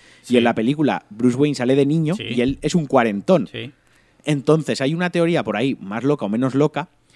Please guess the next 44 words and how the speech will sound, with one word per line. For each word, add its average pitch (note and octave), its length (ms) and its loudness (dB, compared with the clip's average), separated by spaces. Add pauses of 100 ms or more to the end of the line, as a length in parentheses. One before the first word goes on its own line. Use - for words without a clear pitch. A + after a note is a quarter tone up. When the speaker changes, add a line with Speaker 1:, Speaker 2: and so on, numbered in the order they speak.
(140)
Speaker 2:
que C3+ 120 2
dice D#3+ 320 0
que D3 140 -6
en B2 80 -8
realidad A#2+ 560 -6
el A2+ 240 -8
chiste, - 560 0 (180)
o B2+ 60 -8
sea, B2+ 160 -4
cuando B2+ 240 -2
le B2 40 -2
dice, A#2+ 140 -4
"¿Quieres C3+ 160 -6
que F3 80 -6
te C#3+ 80 -6
cuente A2+ 240 -4
un G2+ 80 -4
chiste?", C3 300 -4
no B2 100 4
lo C#3+ 80 6
entenderías, A#2 580 0
y B2+ 100 -2
la G2 140 -6
mata, D#3+ 340 0 (480)
entre B2+ 340 -2
ese, E3 320 -4 (360)
ese D3 200 -6
lapso, D#3+ 380 -2 (400)
él C#3+ 160 0
cuenta C#3+ 540 0
toda C#3+ 420 4
la A#2+ 80 0
historia G#2+ 400 -4
de G2 100 -6
la F#2+ 120 -8
película. E2+ 380 -10
La G2+ 80 -12
Speaker 1:
Ajá. G#2+ 100 -6
Speaker 2:
película A2+ 260 -2
la B2+ 100 -2
está C3 240 -6
contando A#2 520 0
él. E2 160 -6
Speaker 1:
Sí. - 140 -14